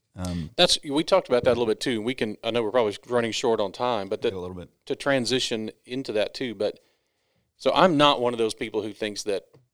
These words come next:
Speaker 2: that you can divide the identity of a human neatly into body, soul, spirit, mind, what, whatever the different divisions people talk about, the different,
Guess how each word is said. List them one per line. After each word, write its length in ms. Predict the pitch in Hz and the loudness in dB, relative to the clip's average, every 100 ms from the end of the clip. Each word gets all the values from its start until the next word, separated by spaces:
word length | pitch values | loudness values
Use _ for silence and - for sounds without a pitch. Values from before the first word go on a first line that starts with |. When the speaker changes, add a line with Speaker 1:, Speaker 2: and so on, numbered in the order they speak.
| _ | _
Speaker 2:
that 160 | 113 - | -10 -8
you 60 | 123 | -10
can 140 | 110 | -10
divide 480 | 104 101 107 101 95 _ _ _ _ _ | -6 -2 0 -2 -6 _ _ _ _ _
the 100 | 117 | -2
identity 320 | 110 110 110 98 | -2 -2 -4 -6
of 100 | 95 | -8
a 60 | |
human 340 | 101 110 95 101 | -8 -8 -8 -8
neatly 400 | 113 95 98 95 | -8 -8 -10 -10
into 260 | 95 101 | -12 -12
body, 500 | 90 98 98 95 90 - | -6 -4 -4 -6 -10 -10
soul, 500 | - 98 95 92 87 | -4 -4 -2 -6 -8
spirit, 560 | - - 95 92 92 | -10 -8 -6 -6 -8
mind, 260 | 98 98 101 | -8 -10 -4
what, 240 | 120 123 | -2 -2
whatever 340 | 113 120 131 120 | -2 0 0 0
the 120 | 107 | -2
different 360 | 104 117 110 98 | -4 -4 -6 -6
divisions 460 | 98 104 101 95 | -6 -4 -6 -8
people 220 | - 107 98 | -10 -12 -8
talk 280 | - 98 - | -4 -4 -4
about, 260 | 95 92 | -8 -6
the 60 | 101 | -8
different, 460 | 92 104 101 90 | -8 -8 -8 -12